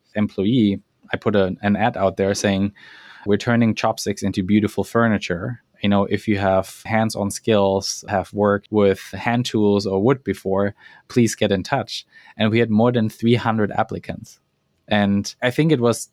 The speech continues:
the same week where we maybe got our first media exposure, so that helped.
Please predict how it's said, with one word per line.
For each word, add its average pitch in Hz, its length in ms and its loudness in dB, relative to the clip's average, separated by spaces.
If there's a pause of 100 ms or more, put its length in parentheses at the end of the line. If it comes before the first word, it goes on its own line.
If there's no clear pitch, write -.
the 107 80 -6
same 120 360 2
week 113 300 2
where 107 120 2
we 104 120 2
maybe 101 400 0
got 117 200 0
our 101 200 0
first 107 400 0
media 127 580 2
exposure, 131 500 -2
so 113 140 -2
that 101 200 -2
helped. - 420 -4